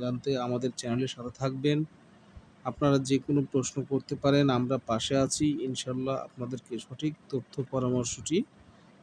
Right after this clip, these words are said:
দিয়ে থাকব। আপনারা যেন গরু পালন করে, গাভী পালন করে লাভবান হন।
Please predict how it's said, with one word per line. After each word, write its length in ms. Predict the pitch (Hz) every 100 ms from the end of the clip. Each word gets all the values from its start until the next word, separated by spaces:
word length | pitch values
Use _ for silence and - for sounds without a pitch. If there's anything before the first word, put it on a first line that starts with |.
| -
দিয়ে 240 | 127 135
থাকব। 340 | 131 127 107 98 92 - - - - - - - - - - - - - - - - - - - - 135
আপনারা 260 | 127 151
যেন 160 | 151 151 143
গরু 140 | 139 143 131
পালন 200 | 131 151
করে, 180 | 143 147 135
গাভী 240 | 120 139
পালন 260 | 139 135 131
করে 180 | 147 190
লাভবান 400 | 185 123 120 117
হন। 220 | 107 92